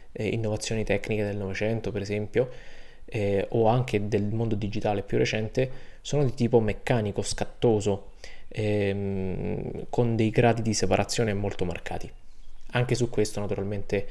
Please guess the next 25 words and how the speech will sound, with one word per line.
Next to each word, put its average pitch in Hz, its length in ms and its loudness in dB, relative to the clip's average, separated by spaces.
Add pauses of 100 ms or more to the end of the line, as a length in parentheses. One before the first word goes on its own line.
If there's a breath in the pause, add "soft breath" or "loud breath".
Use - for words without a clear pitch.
(260 loud breath)
potremmo 101 300 0
discutere 101 420 0
a - 20 6
lungo, 101 320 2
a - 40 -2
partire 107 340 0
dal 98 120 0
fatto - 520 0 (320 loud breath)
che, 95 320 2 (420 loud breath)
eh, 98 200 -2
la 98 120 2
relatività 101 720 2
e 104 300 0
la, 101 400 0
eh, 98 300 -4
fisica 101 360 -2
quantistica 104 880 0 (380 soft breath)
guardano 113 680 6
a - 180 -6
questo - 320 2
aspetto - 420 0
in 101 80 2
maniera 101 340 2
forse - 340 6
diversa. - 500 4